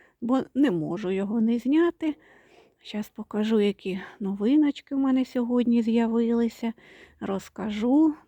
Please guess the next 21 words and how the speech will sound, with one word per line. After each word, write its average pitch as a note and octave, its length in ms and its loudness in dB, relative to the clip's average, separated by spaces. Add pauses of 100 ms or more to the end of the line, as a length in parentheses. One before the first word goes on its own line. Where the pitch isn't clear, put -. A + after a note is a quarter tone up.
де C4+ 220 0
я C4 180 2
їх B3+ 200 0
взяла. B3 640 0 (360)
Щас B3+ 340 -6
підемо A#3+ 400 -2
подивимось. A#3 880 -8 (840)
Назвала A3 520 0
я G3+ 120 0
своє G#3 520 0 (120)
відео G#3+ 760 0 (300)
«Кризантоманія A#3 1160 2
триває». A3+ 720 -4 (840)
По-іншому E4 760 4 (600)
сказати C#4+ 580 -2
не D#4 140 6
можу. A#3 460 2
Це C4 220 -6
такий C4 420 -6
собі A#3+ 440 0
я B3 220 2